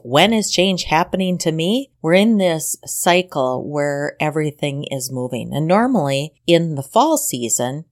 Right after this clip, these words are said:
the fall season reminds us of change. Fall in the northern hemisphere and spring in the southern hemisphere. It's Mother Earth's most visible clue that even her and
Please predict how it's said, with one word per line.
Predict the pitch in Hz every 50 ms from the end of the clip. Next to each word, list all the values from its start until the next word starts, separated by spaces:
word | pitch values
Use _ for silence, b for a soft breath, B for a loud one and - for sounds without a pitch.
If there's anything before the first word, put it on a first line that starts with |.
| _
the | _ 127
fall | - - 165 160 156
season | - - - 185 202 208 185 165 139
reminds | 139 139 135 131 135 147 180 220 226 208 185 147 -
us | 117 113 113 -
of | - - 127 - -
change. | - - 123 104 101 - - - - - - - - - -
Fall | - 147 135 135 135 135 135
in | 131
the | 131 131
northern | 127 127 131 139 151 165 160 165 160 147
hemisphere | 147 156 151 156 156 147 - - - 156 151 151 151 156 151 - _ _ _
and | 185 220 233 226
spring | - - - 165 156 151
in | 143 139
the | 135 135
southern | - - - 240 269 262 202 151 120
hemisphere. | 123 131 120 117 110 - - - 123 - - - - b b b b b b b b
It's | 165 165 - -
Mother | 175 170 180 185 190 208 220 220 226 233 - _
Earth's | _ 160 151 147 143 - - - -
most | 135 135 139 139 127 - - - -
visible | - 127 123 165 170 175 175 220 190 220 220 220 226 240 -
clue | - - - 208 190 147 127 131 139 - _ _
that | - 175 -
even | - 190 185 185 180 165
her | 147 - - 214 220 214 185 - -
and | - 156 151